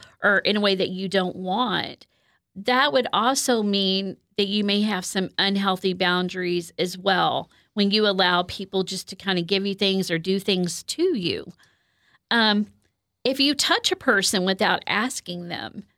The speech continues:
that can mean that your boundaries are a little sketchy. Um, taking as much as you can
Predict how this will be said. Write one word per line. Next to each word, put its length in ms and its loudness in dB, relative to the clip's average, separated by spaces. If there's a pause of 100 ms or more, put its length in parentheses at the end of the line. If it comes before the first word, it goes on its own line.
(280)
that 340 0
can 360 2
mean 420 0 (240)
that 240 -2 (300)
your 140 -2
boundaries 840 -2 (160)
are 80 2
a 40 2
little 140 2
sketchy. 640 -4 (440)
Um, 420 2 (360)
taking 800 2
as 280 0
much 260 2
as 140 0
you 120 2
can 800 0